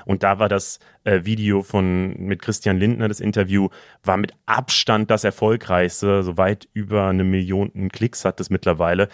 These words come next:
Das ist schon heftig. Ähm, und die anderen kommen da tatsächlich einfach nicht mit. Ich glaub auch tatsächlich, dass es einfach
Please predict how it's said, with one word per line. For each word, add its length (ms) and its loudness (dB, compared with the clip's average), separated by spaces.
Das 160 -2
ist 100 -2
schon 140 0
heftig. 640 -2
Ähm, 380 0
und 200 0
die 100 0
anderen 340 2
kommen 300 0
da 80 0
tatsächlich 460 -6
einfach 200 0
nicht 160 0
mit. 140 0
Ich 80 -14
glaub 180 0
auch 140 -4
tatsächlich, 320 -4
dass 100 2
es 80 -10
einfach 320 -4